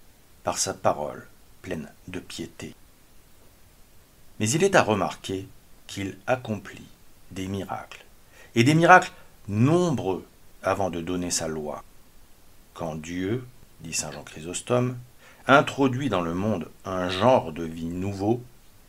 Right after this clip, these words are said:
il y prépare par des signes de sa puissance.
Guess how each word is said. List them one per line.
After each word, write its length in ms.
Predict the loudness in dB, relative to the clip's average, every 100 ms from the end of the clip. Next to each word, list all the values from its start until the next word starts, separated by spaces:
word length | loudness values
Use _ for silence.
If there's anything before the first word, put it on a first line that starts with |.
| -4
il 120 | -2
y 40 |
prépare 380 | 2 6 8 8
par 180 | 6 2
des 120 | 0
signes 360 | -2 0 2 0
de 100 | -2
sa 160 | -6
puissance. 800 | -6 -8 -4 -4 -4 -6 -8 -8